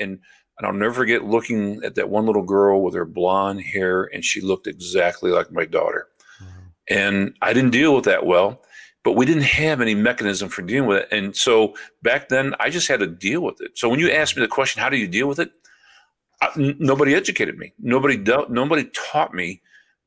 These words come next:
Speaker 1: "These are the issues you need to look for. These are the things that you might experience. These are the things that you need to get help for." And so when you ask me how I dealt with it, I had a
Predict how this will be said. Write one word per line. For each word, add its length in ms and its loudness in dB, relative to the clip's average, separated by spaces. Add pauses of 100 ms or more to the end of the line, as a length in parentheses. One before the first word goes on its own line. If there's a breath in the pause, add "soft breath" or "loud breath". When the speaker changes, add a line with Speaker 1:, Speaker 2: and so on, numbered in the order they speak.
(440)
Speaker 1:
"These 240 0
are 60 0
the 140 0
issues 320 0
you 60 0
need 200 0
to 40 -2
look 220 0
for. 240 2
These 280 -2
are 80 2
the 80 -4
things 300 -2
that 80 -4
you 100 -4
might 200 0
experience. 580 -2 (340 loud breath)
These 280 2
are 100 0
the 60 0
things 400 -2
that 280 0
you 640 2
need 540 0
to 100 -14
get 220 -2
help 260 -6
for." 380 -6
And 100 -8
so 140 2
when 100 2
you 140 4
ask 180 0
me 60 2
how 60 2
I 40 2
dealt 240 0
with 140 -2
it, 80 2
I 80 0
had 100 0
a 120 -2